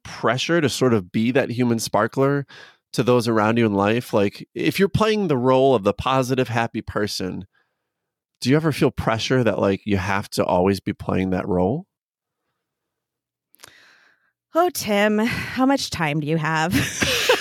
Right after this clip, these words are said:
Speaker 2: No, I'm kidding. I'm kidding. Um, I mean, yes. I, here's what I'll say. I, I, am a naturally sort of upbeat person, and, um,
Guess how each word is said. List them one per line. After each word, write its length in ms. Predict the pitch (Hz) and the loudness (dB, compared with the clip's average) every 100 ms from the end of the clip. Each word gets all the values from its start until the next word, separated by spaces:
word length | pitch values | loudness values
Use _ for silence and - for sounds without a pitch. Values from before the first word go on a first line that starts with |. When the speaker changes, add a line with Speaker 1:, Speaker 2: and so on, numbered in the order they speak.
| 403 - | 0 0
Speaker 2:
No, 80 | 262 - | -2 -2
I'm 80 | 233 - | -6 -2
kidding. 240 | 220 190 - 214 - | -2 0 0 -2 -4
I'm 140 | 214 | -6
kidding. 400 | - 156 143 - - - - 440 - | -8 -12 -12 -14 -16 -14 -12 -10 0
Um, 420 | 247 240 233 226 | 2 4 2 0
I 480 | 226 - _ _ 466 | -10 -16 _ _ -2
mean, 160 | 440 381 | 0 0
yes. 380 | 262 170 214 - | 0 0 -4 -4
I, 120 | 285 - | -4 -2
here's 240 | 285 330 | -2 0
what 80 | 277 | 0
I'll 140 | 202 185 | -2 -2
say. 240 | 143 143 - | -6 -4 -4
I, 140 | 247 _ | -4 _
I, 560 | 247 254 262 269 262 - _ _ - | 0 2 0 -4 -8 -10 _ _ -4
am 340 | 240 240 247 254 | 0 2 0 -2
a 60 | 233 | -2
naturally 720 | 220 196 196 - 196 190 190 | 0 0 -2 -4 -2 0 0
sort 180 | - 185 | 0 0
of 80 | 180 | 0
upbeat 380 | 185 - 180 - | -2 0 -2 0
person, 540 | 180 - 175 170 175 160 | -2 2 2 2 0 0
and, 440 | 180 170 175 175 156 - - - | 0 0 0 -2 -6 -10 -6 0
um, 540 | 175 170 165 160 | 2 2 0 -6